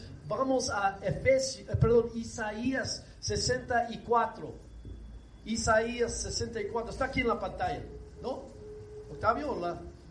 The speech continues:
lo perdimos eso? Ahí está. Ah. No. Isaías sesenta y cuatro. Ahí está. Es ese, sesenta y cuatro, uno a tres.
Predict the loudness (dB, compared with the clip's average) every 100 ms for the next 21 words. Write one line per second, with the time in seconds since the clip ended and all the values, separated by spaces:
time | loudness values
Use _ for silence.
0 | -14 -10 -10 -10 -10 -10 -12 -16 -16 -16
1 | 0 2 6 6 6 0 -2 -8 -8 -16
2 | -18 -20 -20 -20 -20 -20 -20 -20 -20 -18
3 | -16 -16 -14 -12 -12 -12 -14 -14 -14 -14
4 | -14 -14 -14 -2 0 0 -4 -12 -16 -16
5 | -18 -14 -2 8 8 8 0 -2 -4 -8
6 | -8 -8 -8 -10 -10 -12 -12 -8 -4 -4
7 | -4 -8 -12 -14 -14 -12 -12 -12 -12 -12
8 | -12 -12 -12 -12 -12 -10 -10 -12 -12 -12
9 | -12 -12 -8 -6 0 2 2 -2 -6 -4
10 | -2 0 0 -2 0 0 2 2 2 0
11 | -2 -2 -2 -2 0 -2 -4 -12